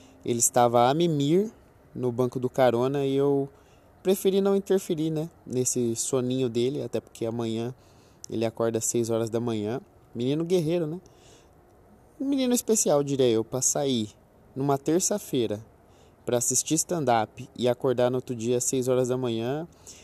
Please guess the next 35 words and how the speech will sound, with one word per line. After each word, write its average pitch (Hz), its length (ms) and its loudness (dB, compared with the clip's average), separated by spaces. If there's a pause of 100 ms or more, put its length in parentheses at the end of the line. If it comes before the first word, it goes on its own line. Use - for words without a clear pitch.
(220)
é, 113 200 -2
realmente 135 500 -2
tem 131 120 -2
que 123 540 -4
ter 120 100 0
parabéns, 110 600 -2
porque - 180 -10
é 120 60 -4
uma 120 180 -4
ótima 120 340 -2
plateia 110 400 -2
um 107 40 -4
menino 104 320 -4
desse. 107 420 -4 (1500)
Mas 113 240 0
enfim, 117 300 -2
cheguei 117 260 -2
agora 117 300 2
aqui - 160 -6
em 123 40 -2
Rio 117 120 -6
Claro, 135 420 -2 (560)
tarde 123 320 0
da 117 140 -2
noite, 123 400 -4
porque 117 400 -6
é 110 40 -4
bem 147 160 -2
longe, 160 320 -4
né? 151 140 -10 (500)
Bem 135 120 2
que 160 120 0
o - 20 0
Diogo 156 300 2
An-, 135 400 0